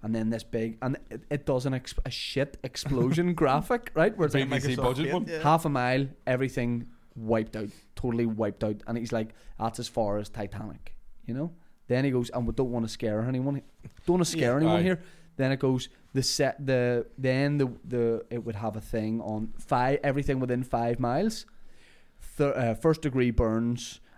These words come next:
Speaker 1: and blindness and all this. And he's like, the, I don't know, obviously it was so serious, but the funny thing about it was he's naming places where
Speaker 3: Yeah.
Speaker 1: you, you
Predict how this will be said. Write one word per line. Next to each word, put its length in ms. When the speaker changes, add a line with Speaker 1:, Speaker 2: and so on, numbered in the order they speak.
Speaker 1:
and 720
blindness 920
and 120
all 120
this. 280
And 100
he's 140
like, 160
the, 100
I 100
don't 140
know, 240
obviously 280
it 40
was 120
so 320
serious, 340
but 140
the 80
funny 280
thing 140
about 180
it 40
was 160
he's 200
naming 440
places 560
where 260
Speaker 3:
Yeah. 180
Speaker 1:
you, 160
you 200